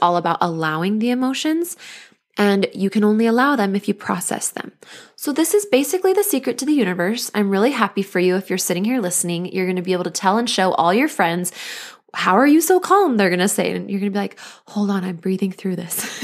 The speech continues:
<laughs> Just kidding. Okay, so hopefully I've sold you on this idea. Let me tell you how this works.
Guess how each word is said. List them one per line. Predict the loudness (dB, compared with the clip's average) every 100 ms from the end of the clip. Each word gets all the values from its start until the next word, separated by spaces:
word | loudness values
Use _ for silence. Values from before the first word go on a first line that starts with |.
| 0 0 0
<laughs> | -8
Just | -4 -4
kidding. | -4 -6 -10 -14 -12 -14 -14 -8
Okay, | 2 4 4
so | 4 2
hopefully | 4 2 4 4
I've | 4 4
sold | 2 2
you | 4
on | 2
this | 2 0
idea. | -2 0 2 2 2 -4 _ _ _ _ _ _ _
Let | -2 0
me | 2 0
tell | 0 0
you | 2 0
how | -2 -2 0 0
this | -4 -8 -6
works. | -8 -8 -18 -18